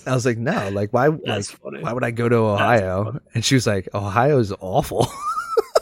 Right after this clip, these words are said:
Speaker 1: Yeah, it's, uh, so a lot of people make it seem like it's the worst place that's ever been,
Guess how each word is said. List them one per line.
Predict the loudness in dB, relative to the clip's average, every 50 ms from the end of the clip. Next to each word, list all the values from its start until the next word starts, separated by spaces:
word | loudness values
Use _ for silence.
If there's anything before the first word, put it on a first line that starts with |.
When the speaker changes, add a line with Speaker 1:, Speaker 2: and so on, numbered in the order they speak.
| 2 _ 2
Speaker 1:
Yeah, | 4 4 2 0 0 -2
it's, | -2 -4 -4 -6 -6 -8
uh, | -8 -8 -10 -10 -10
so | -8 -4 -2 0 0 0 0 -2 -4 -8 -4
a | -2 0
lot | 2 2 2 2
of | 2 2
people | 0 0 0 0
make | 2 2 2 0
it | 0 -4
seem | -4 -8 -8 -8 -6 -4
like | -4 -4 -4 -6
it's | -8 -8 -4
the | -4 -4
worst | -4 -4 -8 -8 -8 -10 -6
place | -4 -2 -2 -2 -2
that's | -4 -8 -8 -10
ever | -12 -10 -8 -8 -10
been, | -10 -10 -12 -10 -10 -12 -12 -12 -14 -14 -16